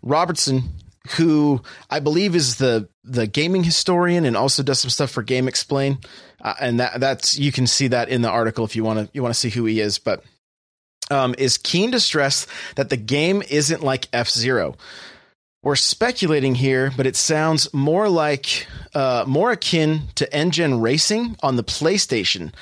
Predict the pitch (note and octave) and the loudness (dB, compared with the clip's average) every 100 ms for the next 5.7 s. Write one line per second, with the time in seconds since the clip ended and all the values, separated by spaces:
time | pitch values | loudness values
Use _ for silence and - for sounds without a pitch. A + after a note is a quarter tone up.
0 | - - A#2+ A2 D3+ G#3 A3 F#3+ E3 - | -12 -6 -4 0 2 2 0 0 0 0
1 | - C3+ D3+ D#3+ D#3 A#2 G#2+ G#2+ A#2 F3+ | 0 2 2 2 2 -2 -4 -4 0 0
2 | F3+ A2+ G2+ A2 A#2+ - C#3 A#2 - C#3 | 0 0 0 0 0 2 2 0 0 2
3 | C3 A2 A#2 D3+ F3+ A3+ A#3+ F3 D#3+ - | 2 0 0 0 0 -2 -2 0 0 0
4 | C#3 C3+ B2+ A#2+ A#2+ A#2 A#2 - - D#3 | 0 2 2 2 2 0 -4 -6 -4 0
5 | A#3+ C3+ A2 F2+ - - | 0 0 0 -2 0 -2